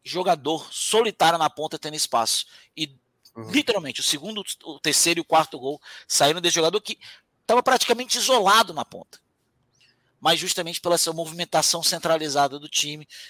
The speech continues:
Speaker 1: justamente por essa movi-, nessa movimentação, essa mobilidade de força e toque rápido, de técnica. É, exemplo disso pra mim foi a jo-, o, o lança, a bola rápida que o Caio,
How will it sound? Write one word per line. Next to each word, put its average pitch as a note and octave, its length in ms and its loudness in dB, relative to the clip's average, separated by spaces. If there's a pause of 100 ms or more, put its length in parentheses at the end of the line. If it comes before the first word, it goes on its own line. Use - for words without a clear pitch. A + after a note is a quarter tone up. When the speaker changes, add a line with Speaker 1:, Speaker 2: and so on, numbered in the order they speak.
Speaker 1:
justamente D#3 500 -4
por E3 120 2
essa D#3+ 160 2
movi-, E3 420 -10
nessa D3+ 320 0
movimentação, D#3+ 880 -2 (420)
essa C3+ 200 0
mobilidade E3 560 2
de E3 100 -8
força - 680 -4
e E3+ 80 -10
toque - 400 0
rápido, B2 380 0
de B2 80 -14
técnica. C3 480 -2 (580)
É, C3 400 0
exemplo E3 480 2
disso D3+ 220 -2
pra C3 140 -8
mim D3+ 260 -8 (580)
foi C#3+ 1800 -2 (680)
a C3 80 0
jo-, D#3+ 200 -4
o, D#3 280 -14
o D3+ 240 -6
lança, F#3 320 2 (220)
a D#3 100 2
bola D#3 460 2
rápida C3+ 560 -2
que - 160 -16
o - 40 -16
Caio, D3+ 320 0